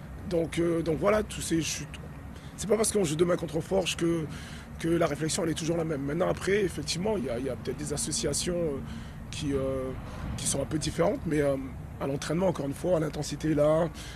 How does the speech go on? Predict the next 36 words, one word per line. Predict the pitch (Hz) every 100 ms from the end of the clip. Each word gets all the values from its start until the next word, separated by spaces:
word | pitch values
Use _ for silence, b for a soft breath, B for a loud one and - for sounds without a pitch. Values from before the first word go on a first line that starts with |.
| B -
là, |
on | 165
a | 160
un | 147
peu | 156 170
moins | 165 156
travaillé, | - 156 156 156 160 160 160 156
euh, | 151 139 143 B
d'une | 160
façon, | 143 143 - 165
euh, | 151 143 135 135 B B B B B - -
euh, | 139 -
intensive, | 156 165 156 - 165
étant | 147
donné | 143 156
qu'on | 151 151
a | 139 127
enchaîné | 156 - 151
les | 151
matchs, | 180 -
mais, | 165 165
euh, | 143 135 131 - - 147
les |
gars | 160 156
tra-, | - -
les | 151
gars | 190
bossent | 165 131
bien, | 151 143 - -
donc, | 131 123 139
euh, | 135
pas |
de | 143
souci | 139 147
avec | 143
ça. | -